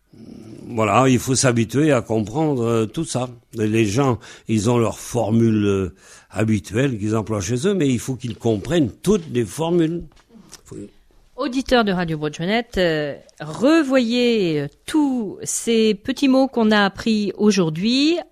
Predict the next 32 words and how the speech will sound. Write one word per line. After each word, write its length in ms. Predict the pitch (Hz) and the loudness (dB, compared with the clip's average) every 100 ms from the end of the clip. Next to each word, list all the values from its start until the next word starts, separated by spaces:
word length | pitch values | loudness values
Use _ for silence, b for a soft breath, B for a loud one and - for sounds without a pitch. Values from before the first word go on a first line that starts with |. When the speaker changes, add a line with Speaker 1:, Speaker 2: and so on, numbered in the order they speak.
| - | -4
Speaker 2:
en, 440 | 196 190 180 170 165 B B B B - | 0 0 0 -2 -4 B B B B -6
euh, 540 | 160 156 147 151 151 | -2 0 0 0 -2
leur 220 | 151 175 185 | 0 0 2
adjoignant, 720 | 175 170 156 147 165 254 240 | 0 0 -2 -2 -2 -2 -2
euh, 120 | 143 - | -4 -4
calza, 840 | 208 185 175 147 139 175 311 311 - | 0 0 -2 -8 -6 -2 -2 -4 -10
et 100 | 170 | -10
comme 140 | 165 147 | -10 -8
ça 180 | 247 | -4
vous 200 | 233 180 | -4 -2
apprendrez 340 | 190 185 196 226 | -4 -2 0 2
aussi 300 | 202 - 302 | 0 -2 -2
à 80 | 226 | -2
faire 160 | - | 0
les 80 | 233 | 2
mutations. 560 | 226 330 240 - 208 214 | 2 4 2 2 -4 -4
Très 220 | - 240 | 0 0
important, 400 | 214 - - 180 | 0 -4 -6 -6
Albert. 360 | 165 143 113 156 - _ _ _ | -4 -6 -8 -10 -16 _ _ _
Speaker 1:
Ah, 160 | - 98 | -12 -6
mais 160 | 107 92 | -4 -4
sans 420 | 80 - 156 170 | -4 -2 2 6
les 120 | 160 | 8
mutations, 720 | 151 135 139 127 - 170 170 - _ _ _ _ _ | 8 8 4 2 2 2 2 -2 _ _ _ _ _
pas 140 | 147 | -2
de 80 | 156 | 2
barton. 480 | 139 139 - 139 123 _ b b b 294 | 4 4 4 4 2 _ b b b -20
<laughs> 640 | - 294 - _ - - | -18 -20 -20 _ -20 -2
On 120 | 123 | 2
dit, 360 | 120 139 139 123 113 | 6 8 8 8 6
Hebrazonek, 760 | 151 139 139 151 147 147 127 - | 6 6 6 8 8 6 4 -4
Breizebet, 680 | 107 135 127 143 143 135 | 0 2 2 4 4 4